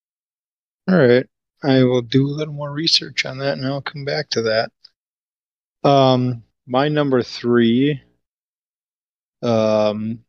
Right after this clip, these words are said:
uh, has absolutely destroyed horror for the last twenty years. Uh, since two thousand four, uh, it's going to be Saw.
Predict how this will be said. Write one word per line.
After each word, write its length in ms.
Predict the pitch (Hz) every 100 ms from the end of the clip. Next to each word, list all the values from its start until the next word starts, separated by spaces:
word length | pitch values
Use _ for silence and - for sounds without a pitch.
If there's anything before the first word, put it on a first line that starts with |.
| _ _ 190 _ _ _ _ _ _
uh, 300 | - 104 104
has 540 | 104 - 117 117 113 113 127
absolutely 1300 | 135 131 131 - 127 127 131 123 120 117 117 113 113 - _ _ _ _ _ _ _ _ _ _ _ _ _ _ _ _ _ _ -
destroyed 800 | 123 - - - 113 117 139 143
horror 540 | - 127 127 175 185 - _ _ _ _ _ _ _ _ _
for 140 | -
the 120 | 143 156
last 400 | 147 156 - -
twenty 300 | 165 165 165
years. 600 | 170 185 196 - - - _ _ _ _ _ _ - - - -
Uh, 400 | 143 123 117 113
since 340 | 117 - 127 -
two 200 | - 143
thousand 360 | 135 131 131
four, 640 | - - 123 143 165 170 147
uh, 680 | 127 123 123 123 120 120 123
it's 220 | 135 117
going 280 | - 123 120
to 40 | 113
be 140 | 113
Saw. 680 | - - - 113 113 127 147